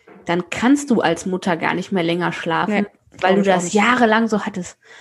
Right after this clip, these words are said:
Speaker 1: Und dann werde ich mich rächen, ey. Ich
Speaker 2: <laughs>
Speaker 1: werde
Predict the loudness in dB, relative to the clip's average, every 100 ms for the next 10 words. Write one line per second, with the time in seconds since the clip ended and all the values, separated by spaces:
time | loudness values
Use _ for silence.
0 | -20 _ -8 -4 0 2 2 2 2 2
1 | 2 -2 -6 -12 -8 -8 -6 -10 -6 -6
2 | -6 -12 -12 -8 -8 -4 -4 -2 0 0
3 | 0 -2